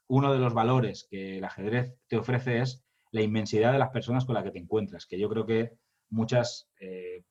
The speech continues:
a mí me han marcado a lo largo de, de todos estos años. Hay muchos, eh, entrenadores, jugadores, amigos que me han marcado, que al final se han acabado convirtiendo en amigos, obviamente.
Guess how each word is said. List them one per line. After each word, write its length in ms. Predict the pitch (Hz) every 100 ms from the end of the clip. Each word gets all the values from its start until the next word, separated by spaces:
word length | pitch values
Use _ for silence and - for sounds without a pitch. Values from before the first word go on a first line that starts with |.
| _
a 120 | 107
mí 100 | 104
me 120 | 113 120
han 80 | 107
marcado 360 | 98 117 107
a 60 | 95
lo 80 | 98
largo 240 | 104 107
de, 160 | 104 110
de 120 | 110
todos 240 | 101 104 107
estos 260 | - 104
años. 240 | 117 127 120
Hay 120 | 107
muchos, 640 | 107 107 110 107 104 - _ _ _ _ 101
eh, 320 | 98 95 98
entrenadores, 560 | 98 87 - - 120 117
jugadores, 420 | 101 92 120 117
amigos 420 | 98 113 113 98
que 120 | - 95
me 80 |
han 80 | 104
marcado, 540 | 107 104 110 117 131 - _
que 80 | -
al 60 | 185
final 360 | 98 113 104 -
se 120 | -
han 60 | 202
acabado 300 | 101 98 98
convirtiendo 460 | 101 98 98 95
en 40 | 90
amigos, 300 | 107 123 110
obviamente. 560 | 98 98 117 117 -